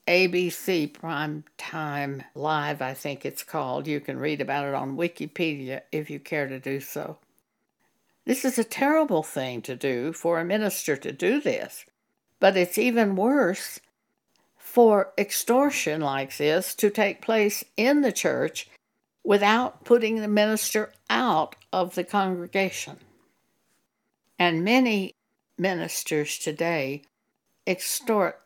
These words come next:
money from their congregation. Extortion is to present a threat to them, and often they use the scriptures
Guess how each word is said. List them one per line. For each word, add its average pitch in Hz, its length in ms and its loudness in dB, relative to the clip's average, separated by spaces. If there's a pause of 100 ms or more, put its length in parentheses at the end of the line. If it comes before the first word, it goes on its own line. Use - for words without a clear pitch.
(140)
money 160 580 -2 (220)
from 170 360 -2
their 156 140 -4
congregation. 143 1040 -6 (840)
Extortion 196 960 2 (140)
is 147 600 -2 (400)
to 170 240 0
present 285 640 -2 (120)
a 156 140 2
threat 208 680 -2 (100)
to 139 200 -4
them, 127 340 -6 (640)
and 170 320 2
often 185 600 0
they 147 140 0
use 226 500 0
the 165 140 0
scriptures - 840 -4